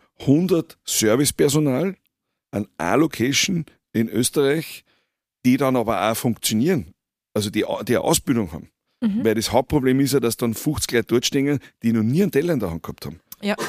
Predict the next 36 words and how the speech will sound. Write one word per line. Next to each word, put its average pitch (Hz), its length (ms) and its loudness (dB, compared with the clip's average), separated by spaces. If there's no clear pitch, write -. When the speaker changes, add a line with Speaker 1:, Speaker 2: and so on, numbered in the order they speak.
Speaker 1:
Und 123 200 2
das, - 180 0
das, - 380 0
das, - 340 0
und 127 140 0
er 127 80 4
hat 120 80 -2
mir 143 80 2
das 135 120 0
einmal 131 180 2
erklärt, 110 240 0
er - 20 2
hat 143 60 -2
gesagt, - 280 -4
die 120 80 0
fahren, 139 540 2
<laughs> 101 200 -2
die 110 60 -2
haben 107 200 0
einen 127 320 0
Bus, 165 400 2
der 104 120 2
steht 104 200 0
in 101 100 0
Salzburg, 123 520 -2
einen 110 160 2
Bus, 127 180 2
der 113 120 2
steht 104 200 2
in 98 160 2
Wien, 196 220 2
die 110 80 -2
karren 127 420 0
dann 165 160 2
die 135 80 2
Leute 113 360 2